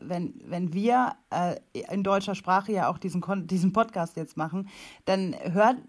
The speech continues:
hören die Menschen da draußen trotzdem noch immer, dass wir das als Deutsche sagen. Aber wenn wir innerhalb der V E M von einem Wir sprechen, dann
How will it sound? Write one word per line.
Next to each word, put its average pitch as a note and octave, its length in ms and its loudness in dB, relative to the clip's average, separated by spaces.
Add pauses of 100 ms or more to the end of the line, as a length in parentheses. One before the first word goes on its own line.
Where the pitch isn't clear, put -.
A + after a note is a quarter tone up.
(160)
hören A#3 300 6
die G#3+ 160 -2
Menschen A3 560 0
da E3 140 -2
draußen G3 520 2
trotzdem G3 440 -4
noch F#3 160 -6
immer, F3+ 340 -4 (300)
dass F3 200 -8
wir F#3+ 120 0
das F#3 200 -2
als E3+ 220 -8
Deutsche F3 400 -6
sagen. C#3+ 380 -12
Aber E3 260 -4
wenn F3+ 240 -2
wir G3 200 0
innerhalb A3 360 -2
der F3+ 120 -6
V F3 220 -6
E D#3 60 -6
M D#3+ 180 -8
von F3 160 -8
einem E3 220 -4
Wir G3+ 240 -2
sprechen, E3+ 540 -10
dann E3 200 -6